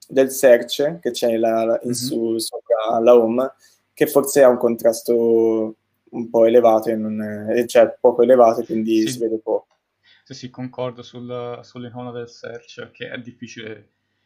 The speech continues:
Speaker 2: <laughs> riuscire a farla apparire, diciamo, con questi contrasti.
Speaker 1: Anche a livello di navigazione forse, eh, s-, sono poco chiare le,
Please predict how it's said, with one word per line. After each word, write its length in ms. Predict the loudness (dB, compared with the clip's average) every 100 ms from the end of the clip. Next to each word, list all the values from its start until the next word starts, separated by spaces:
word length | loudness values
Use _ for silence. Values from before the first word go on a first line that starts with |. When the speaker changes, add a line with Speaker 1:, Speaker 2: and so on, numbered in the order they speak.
| _ _
Speaker 2:
<laughs> 140 | -14 -10
riuscire 560 | -8 -10 -10 -8 -6
a 440 | -4 -4 -4 -6 -12 _ _ _ _ _ _ _ _
farla 220 | _ -8 -8
apparire, 640 | -8 -10 -8 -10 -14 _ _
diciamo, 540 | -20 -20 -18 -18 _ _
con 120 | -20
questi 460 | -20 _ -18 -16 -18
contrasti. 600 | -20 _ -20 -20 _ _ _ _ _ _ _
Speaker 1:
Anche 260 | 0 2 2
a 20 |
livello 240 | 6 6
di 80 | 6
navigazione 720 | 4 4 4 4 4 2 2
forse, 760 | 2 0 2 -2 2 6 4 2
eh, 500 | 0 4 6 4 2
s-, 440 | -6 -16 -20 -20 _ _ _ _
sono 380 | -8 0 0 4
poco 320 | 4 4 -2
chiare 400 | 2 4 4 0
le, 640 | 0 2 0 -2 -8